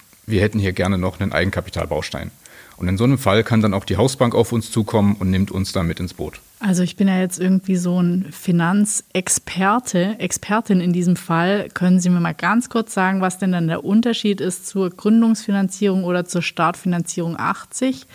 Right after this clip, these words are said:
Speaker 2: Also von den Voraussetzungen, wann komme ich denn zu dem Part,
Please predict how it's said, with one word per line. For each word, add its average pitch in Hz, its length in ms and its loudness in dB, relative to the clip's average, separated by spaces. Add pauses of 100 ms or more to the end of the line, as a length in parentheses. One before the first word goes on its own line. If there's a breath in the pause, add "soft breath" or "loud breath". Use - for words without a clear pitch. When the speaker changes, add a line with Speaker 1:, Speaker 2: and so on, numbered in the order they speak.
(400 loud breath)
Speaker 2:
Also 180 180 0
von 185 140 2
den 185 100 4
Voraussetzungen, 226 1300 0 (800 soft breath)
wann 202 220 2
komme 202 240 2
ich 196 120 -4
denn 190 340 0 (160)
zu - 120 -6
dem 196 440 2
Part, 185 500 0